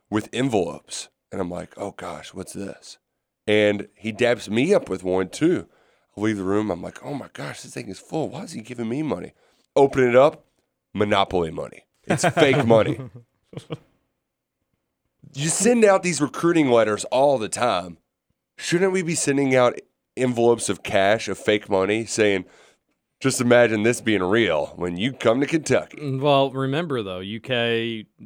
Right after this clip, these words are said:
Speaker 2: we're anti-nil. Nil, it, don't, don't see it, don't talk about it, don't act like it exists. Not allowed to. Sorry, buddy.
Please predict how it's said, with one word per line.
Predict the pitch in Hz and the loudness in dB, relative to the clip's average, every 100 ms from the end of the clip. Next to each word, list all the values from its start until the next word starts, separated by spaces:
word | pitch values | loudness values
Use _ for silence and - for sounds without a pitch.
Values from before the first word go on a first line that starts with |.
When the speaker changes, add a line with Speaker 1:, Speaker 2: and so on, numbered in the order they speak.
| - - | -20 -14
Speaker 2:
we're | 110 104 98 104 - | -10 -8 -10 -12 -8
anti-nil. | 131 123 127 113 104 92 65 95 _ _ _ _ _ _ | -6 -4 -6 -6 -8 -12 -14 -18 _ _ _ _ _ _
Nil, | 123 139 139 135 131 127 120 _ 135 123 _ _ | -4 0 2 2 2 -2 -8 _ _ _ _ _
it, | 131 117 - - | -10 -10 -8 -4
don't, | 143 143 - - | -2 -4 -8 -4
don't | 135 127 | -4 -4
see | 170 170 180 | 0 2 2
it, | 185 - - | 0 -4 -6
don't | 139 123 | -6 0
talk | 156 151 | 2 2
about | 160 143 143 139 | 2 2 4 4
it, | 139 - | 2 -2
don't | 131 131 | -4 -2
act | 123 - | -4 -2
like | 117 95 | -4 -4
it | 104 | -8
exists. | 90 92 76 - | -10 -14 -16 -14
Not | 113 113 | -8 -6
allowed | 101 78 | -6 -8
to. | - - | -12 -20
Sorry, | - 87 69 | -14 -14 -14
buddy. | 69 - | -16 -20